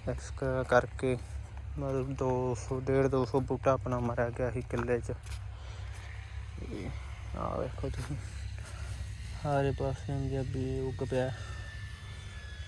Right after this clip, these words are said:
ਇੱਧਰ ਵੀ ਉੱਗ ਪਏ ਆ।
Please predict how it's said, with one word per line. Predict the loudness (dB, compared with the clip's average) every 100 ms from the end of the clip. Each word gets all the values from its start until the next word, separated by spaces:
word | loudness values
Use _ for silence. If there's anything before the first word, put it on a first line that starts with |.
| -8 -10 -10 -10 -10 -10 -10 -10 -10 -10 -10 -10 -10 -10 -12 -12 -10
ਇੱਧਰ | -8 -4 -2 -2
ਵੀ | -2
ਉੱਗ | -2 -2
ਪਏ | 0 2
ਆ। | 2